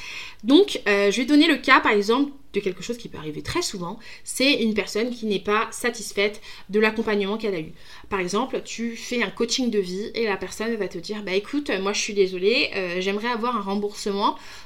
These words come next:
parce que j'ai l'impression que dans ma vie, euh, j'ai toujours plein de blocages et que ton accompagnement ne m'a pas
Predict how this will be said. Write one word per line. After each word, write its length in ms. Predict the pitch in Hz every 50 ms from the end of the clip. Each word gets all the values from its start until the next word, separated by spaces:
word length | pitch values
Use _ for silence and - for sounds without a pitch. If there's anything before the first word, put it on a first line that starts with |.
| - -
parce 260 | 240 233 233 - -
que 220 | - 240 254 277
j'ai 120 | 285 269 240
l'impression 540 | 214 208 208 - 208 - - 233 247 269
que 260 | 277 - - 233 240 247
dans 180 | 220 226 226
ma 140 | 220 214 208
vie, 280 | 196 190 202 220 240 262
euh, 80 | 202 190
j'ai 120 | 170 180
toujours 240 | - - 202 254 -
plein 160 | - 277 254
de 80 | 240 226
blocages 480 | 208 208 202 208 214 220 247 254 - -
et 180 | - 208 240 233
que 180 | 233 - 240 247
ton 180 | 247 - 220 202
accompagnement 540 | 202 202 196 190 190 196 190 202 220 247
ne 100 | 247 214
m'a 120 | 185 180 170
pas 300 | 170 - 220 226 -